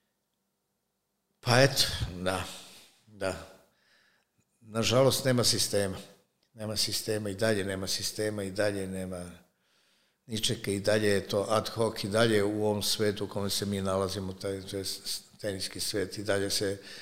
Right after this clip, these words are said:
roditelji snalaze kako znaju i umeju. I dalje najtel-, najtalentovaniji klinci, ovaj, zavise od svojih roditelja, što je prosto neverovatno.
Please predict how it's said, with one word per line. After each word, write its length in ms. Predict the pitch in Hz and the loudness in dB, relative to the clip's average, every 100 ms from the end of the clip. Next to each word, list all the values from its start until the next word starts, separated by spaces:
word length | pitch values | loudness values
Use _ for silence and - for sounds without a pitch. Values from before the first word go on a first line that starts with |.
| - - - | -16 -18 0
roditelji 640 | 117 104 104 - 98 95 | 6 6 4 -2 -4 -2
snalaze 560 | - - 98 98 92 92 | -2 0 2 2 0 -2
kako 360 | 95 90 101 | -2 -2 -6
znaju 360 | 92 98 98 90 | -2 0 0 0
i 80 | 92 | 0
umeju. 460 | 95 104 104 98 92 - _ - - - - - - - - - _ _ _ _ _ _ _ _ _ _ _ | -2 0 0 -2 -8 -18 _ -20 -18 -18 -18 -20 -20 -20 -20 -20 _ _ _ _ _ _ _ _ _ _ _
I 80 | 107 | -6
dalje 340 | 110 117 123 110 | 6 8 8 6
najtel-, 460 | 113 113 - 107 107 | 6 6 2 0 0
najtalentovaniji 920 | 117 113 104 104 101 110 104 104 98 | 2 2 2 0 0 2 2 2 0
klinci, 580 | 95 107 101 98 - 101 | -2 0 0 0 0 2
ovaj, 360 | 95 95 98 95 - | 2 2 0 -2 -8
zavise 480 | 104 101 101 92 95 | -2 2 2 2 -2
od 60 | |
svojih 280 | - 95 92 | -2 -4 -4
roditelja, 600 | 98 98 101 95 98 95 95 95 - _ | -2 -2 -2 -2 -2 -2 -4 -12 -20 _
što 280 | - - 92 | -10 -6 -4
je 60 | 90 - _ _ _ _ _ _ | -6 -10 _ _ _ _ _ _
prosto 360 | - 92 - - | -14 -8 -8 -8
neverovatno. 500 | 82 78 76 73 | -10 -10 -10 -14